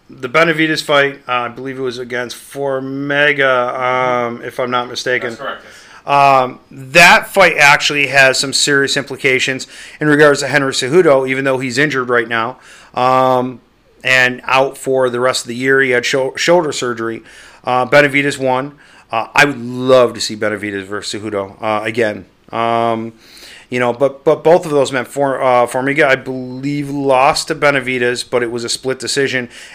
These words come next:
Speaker 1: and, uh, or, uh, lost to Cejudo, rather, uh, by split decision. And I believe Benavidez actually did beat Cejudo at one point in time. Now,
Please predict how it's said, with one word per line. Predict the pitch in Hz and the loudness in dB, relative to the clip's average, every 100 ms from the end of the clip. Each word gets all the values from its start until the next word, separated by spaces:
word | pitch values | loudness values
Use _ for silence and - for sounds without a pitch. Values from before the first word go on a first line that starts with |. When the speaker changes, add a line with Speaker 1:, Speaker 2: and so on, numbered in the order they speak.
| - | -8
Speaker 1:
and, | 131 131 131 127 | -2 2 2 4
uh, | 127 123 120 - | 4 4 4 4
or, | 143 127 | 4 4
uh, | 113 | 2
lost | 135 160 160 | 4 4 2
to | |
Cejudo, | 147 143 120 117 113 | -2 -2 0 0 2
rather, | 113 113 120 - | 0 0 -6 -4
uh, | 120 120 | 0 0
by | 117 117 110 | 2 0 0
split | - 139 135 | -4 -6 -6
decision. | 120 139 127 123 - - - | -4 -4 -4 -6 -10 -20 -12
And | 117 | -8
I | |
believe | 117 123 127 135 151 151 | -8 -8 -12 -8 -8 -2
Benavidez | 151 120 123 147 139 123 - | -2 -2 -4 0 0 0 -4
actually | 120 120 - 127 123 | 0 0 0 -8 -10
did | 107 127 120 | -6 -6 -6
beat | 104 131 | -12 -12
Cejudo | - 117 117 113 110 - | -10 -10 -6 -4 -6 -6
at | 120 110 | -8 -6
one | 117 117 | -6 -6
point | 120 113 | -8 -10
in | |
time. | 110 113 104 | -8 -8 -6
Now, | 120 190 143 | 2 4 4